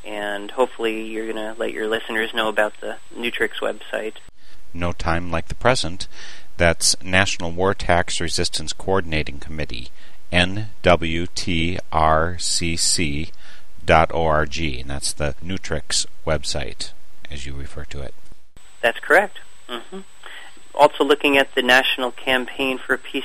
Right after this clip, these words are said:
Speaker 1: Tax Fund for the legislative option for conscientious objection and trying to get our elected representatives to back some bill that would be able to allow us to conscientiously object to paying for war.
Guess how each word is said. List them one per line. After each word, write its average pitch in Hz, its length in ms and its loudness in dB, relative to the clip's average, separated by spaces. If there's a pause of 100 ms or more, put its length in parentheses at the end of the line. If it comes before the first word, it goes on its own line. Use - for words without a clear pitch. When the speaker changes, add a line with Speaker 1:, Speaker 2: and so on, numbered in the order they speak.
(140)
Speaker 1:
Tax 147 260 4 (120)
Fund 95 340 -4 (120)
for 107 320 -2 (400)
the 117 80 0
legislative 110 680 2 (140)
option 104 580 0 (280)
for - 60 -10
conscientious 104 640 -6
objection 107 420 -2
and 131 120 -6
trying 117 240 0
to 117 40 -4
get 120 220 6
our 117 100 8
elected 117 360 0
representatives 117 760 -2 (140)
to 117 240 -2 (160)
back 110 440 4 (380)
some 107 480 -4
bill 165 220 2
that 104 180 0
would 110 300 -4
be 117 160 -2
able 117 180 -4
to 117 380 -8 (100)
allow 123 320 4
us 120 140 2 (180)
to 101 260 -6 (580)
conscientiously 110 760 -4
object 104 380 -6
to 107 160 -8
paying 101 380 -8
for - 180 -12
war. 98 300 -10